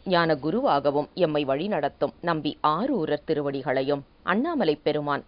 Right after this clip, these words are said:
திருவடிகளையும் மனம், மொழி, மெய்களால் வணங்கி இன்றைய ஞான சிந்தனையில் சிவபோகசாரம் என்னும் நூலில் இருந்து முப்பத்தி ஏழாவது பாடலை சிந்திக்க இருக்கின்றோம்.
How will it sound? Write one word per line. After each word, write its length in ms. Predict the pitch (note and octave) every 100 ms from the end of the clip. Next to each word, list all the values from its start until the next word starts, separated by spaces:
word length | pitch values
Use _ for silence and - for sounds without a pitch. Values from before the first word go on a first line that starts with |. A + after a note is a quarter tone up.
| -
திருவடிகளையும் 760 | D#3 C#3 C#3+ C#3 C3+ C#3 C#3+ C#3 -
மனம், 480 | D#3 D3+ D3 C#3 C#3 -
மொழி, 380 | D#3 C#3+ C3+ -
மெய்களால் 600 | E3+ D3 C#3+ C#3+ C3+ C3+
வணங்கி 460 | - D3 C#3+ C#3+ C#3
இன்றைய 420 | - E3 C#3+ C#3
ஞான 320 | C3+ C3 F3 D#4+
சிந்தனையில் 640 | - C#3+ C#3 C3+ D3 A2+ - - -
சிவபோகசாரம் 960 | B3 F4 F#4+ C4 A3 - G#3+ G3+ F#3+ -
என்னும் 340 | F#3 F3+ D#3+
நூலில் 400 | D3 C#3+ D3 C3+
இருந்து 420 | D3 E3+ A#3 G#3 -
முப்பத்தி 560 | G3 - D#3+ - D3+ -
ஏழாவது 600 | F3 G#3+ D4+ F#3 C#3+ C#3+
பாடலை 460 | C3+ C3 C#3 A#2+ -
சிந்திக்க 460 | - G3 D#3 -
இருக்கின்றோம். 600 | B2 B2+ - G#2+ G#2 A2+